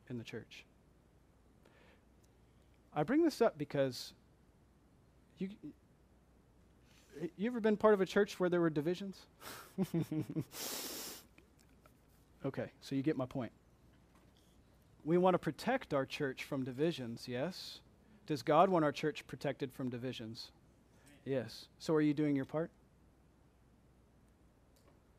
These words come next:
And Paul says, "And so I believe it in part, for there must be factions among you in order that those who are genuine among you might be recognized." So there were people in the church who were not believers.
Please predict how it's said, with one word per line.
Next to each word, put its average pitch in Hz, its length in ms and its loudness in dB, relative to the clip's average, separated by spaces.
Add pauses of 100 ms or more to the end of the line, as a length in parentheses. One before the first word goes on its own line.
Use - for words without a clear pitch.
(880)
And 180 100 4
Paul 190 200 8
says, 180 220 6
"And 180 100 4
so 190 160 8
I 185 80 12
believe 180 320 4
it 190 40 6
in 151 100 4
part, 196 300 10
for 165 240 4 (160)
there 202 160 8
must 202 280 8
be 196 100 4
factions 175 520 6
among 160 280 6
you 156 140 8
in 156 80 6
order 175 180 4
that 156 200 2
those 170 260 4
who 165 80 2
are 147 60 4
genuine 147 600 4
among 139 280 4
you 139 100 6
might 135 180 2
be 135 120 -2
recognized." 135 680 0 (1300)
So 156 340 4 (500)
there 180 120 6
were 208 140 8
people 202 340 2
in 156 80 6
the 151 80 4
church 196 320 0
who 165 100 0
were 143 120 2
not 151 200 2
believers. 139 640 -2